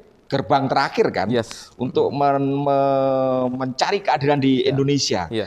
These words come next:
Speaker 1: Nah, kalau misalnya ada orang atau komunitas yang merasa itu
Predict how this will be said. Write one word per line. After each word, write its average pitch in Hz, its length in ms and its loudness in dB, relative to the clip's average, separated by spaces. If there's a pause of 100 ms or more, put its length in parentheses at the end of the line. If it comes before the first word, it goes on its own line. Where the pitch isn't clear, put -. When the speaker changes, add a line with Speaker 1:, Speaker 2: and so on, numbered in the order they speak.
(120)
Speaker 1:
Nah, 120 160 -2
kalau 170 240 2
misalnya 175 400 0
ada 160 340 2
orang 170 560 0
atau - 240 -2
komunitas 160 680 -2
yang 170 160 2
merasa 160 560 0
itu 156 240 0